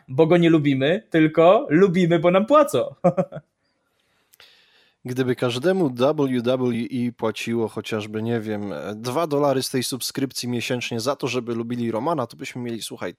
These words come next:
Speaker 2: tylu milionerów na świecie, mi się wydaje. No ale tak żarty na bok. Dla mnie, e, osobiście A E W to jest taki, wiesz, Daniel Bryan, który ma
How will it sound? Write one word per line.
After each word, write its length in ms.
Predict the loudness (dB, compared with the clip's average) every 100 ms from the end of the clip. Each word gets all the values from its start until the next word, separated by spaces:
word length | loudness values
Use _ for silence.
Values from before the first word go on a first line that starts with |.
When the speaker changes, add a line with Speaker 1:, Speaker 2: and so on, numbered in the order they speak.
| _
Speaker 2:
tylu 240 | -12 -8 -4
milionerów 540 | -2 -2 0 -2 -2
na 100 | -6
świecie, 360 | -6 -6 -6 -8
mi 100 | -8
się 140 | -8
wydaje. 440 | -6 -2 -2 -2 -4 -10 -20 -20 -4
No 160 | 0 2
ale 200 | 2 0
tak 180 | -2
żarty 320 | -2 -4 -4 -4
na 140 | -4
bok. 180 | -4 -4
Dla 140 | -2
mnie, 180 | 0 -2
e, 240 | -2 -6 -12
osobiście 580 | -10 -8 -6 -8 -6 -4
A 20 | -4
E 420 | -4 -4 -2 -2
W 320 | -2 -2 -4 -6 -18 _ _ _ _
to 120 | -2 0
jest 200 | 0 -2
taki, 200 | -6 -2
wiesz, 320 | -2 -2 -6
Daniel 460 | -2 0 0 0
Bryan, 360 | -2 0 0 -2
który 280 | -4 -4 -2
ma 400 | -2 -2 -2